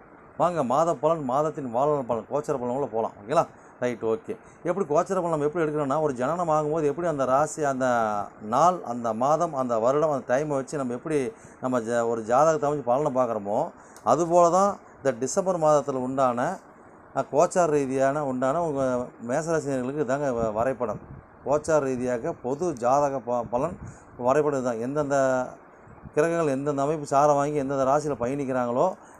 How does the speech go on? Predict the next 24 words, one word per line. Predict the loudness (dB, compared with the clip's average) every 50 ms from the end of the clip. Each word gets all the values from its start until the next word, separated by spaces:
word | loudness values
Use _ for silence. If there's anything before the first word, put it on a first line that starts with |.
| -4
அதை | 0 2 4 4
கொண்டு | 2 2 0 -2 0 0
தான், | 0 0 0 0
மையமா | 0 0 2 2 0 0
கொண்டு | 0 0 0 0
தான் | 0
நம்ம | 0 -2 0
பலன் | 0 0 0 0
சொல்ல | 0 -2 -2 -2
போறோம். | 0 0 0 2 2 2 2 0 0 -4 -12 -20 -20 -12 -8 -6
ஓகேங்களா? | -2 0 0 0 0 0
plus | 0 0 0 0 0
and | -2 -2 -4
minus. | -4 -2 -2 -2 -2 -2 -4 -6 -8
ஓகேங்களா? | -8 -8 -6 0 2 2 2 2 -2 -10 -20 -20 -8
சரி, | -2 0 0 0
ரைட். | 0 -4 -6
இப்போ | -10 -6 -2 -2 -2
வந்து | 0 0
பார்த்தீங்கன்னா, | 0 0 0 0 0
மேசராசி | 0 0 0 0 0 0 0 0
யாருங்க | 0 2 2 2 0 -2 -2
அதி-, | -2 -2 -2
அதிபதி? | -4 -4 -4 -4 -6 -4 -4 -6 -6 -8